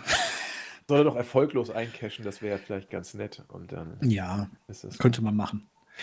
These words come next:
Speaker 2: Also ihr merkt schon, <clears throat> wir haben heute, also ich habe mich bei den W W E Weeklies jetzt tatsächlich mal zurückgehalten, denn ich habe Raw tatsächlich auch noch nicht gesehen, nur den Bericht, äh, mir angeschaut. Hintergrund ist, äh,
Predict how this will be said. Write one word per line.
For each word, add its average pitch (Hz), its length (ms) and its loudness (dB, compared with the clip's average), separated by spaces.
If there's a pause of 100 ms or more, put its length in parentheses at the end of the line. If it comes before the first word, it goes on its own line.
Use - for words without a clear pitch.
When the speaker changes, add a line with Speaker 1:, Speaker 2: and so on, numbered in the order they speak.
(280)
Speaker 2:
Also 151 200 12
ihr 180 140 10
merkt 185 280 0
schon, 135 200 0 (120)
<clears throat> 233 440 2 (300)
wir 160 480 4
haben 151 360 -4 (120)
heute, 170 360 2
also 151 60 2
ich 139 60 2
habe - 60 2
mich - 100 0
bei 151 80 4
den 156 200 0
W 160 140 2
W 160 80 0
E 160 260 2
Weeklies 160 280 -2
jetzt 156 160 0
tatsächlich 147 300 -4
mal 143 180 0
zurückgehalten, 156 720 0
denn 123 80 -4
ich 135 120 -6
habe 127 180 -2
Raw 131 160 6
tatsächlich 120 600 -4
auch 143 180 6
noch 151 120 0
nicht 151 200 -4
gesehen, 151 340 2
nur 139 120 2
den 123 200 -2
Bericht, 120 420 0
äh, 113 240 2 (420)
mir 120 300 2
angeschaut. 127 580 4 (160)
Hintergrund 139 520 4
ist, - 320 -6
äh, 117 260 0